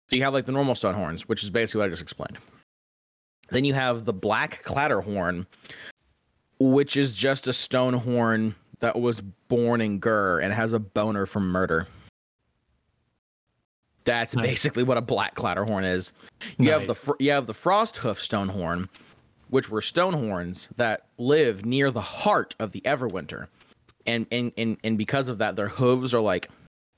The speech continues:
Speaker 1: covered in ice and shit, and it makes them really spooky to deal with in combat.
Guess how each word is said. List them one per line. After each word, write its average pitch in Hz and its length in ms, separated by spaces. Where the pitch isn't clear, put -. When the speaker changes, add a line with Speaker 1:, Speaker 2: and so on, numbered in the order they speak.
Speaker 1:
covered 113 320
in 82 100
ice 101 280
and 131 100
shit, - 360
and 107 120
it 92 60
makes 113 240
them 120 120
really 110 160
spooky 113 400
to 90 80
deal 101 220
with 92 220
in 90 140
combat. - 380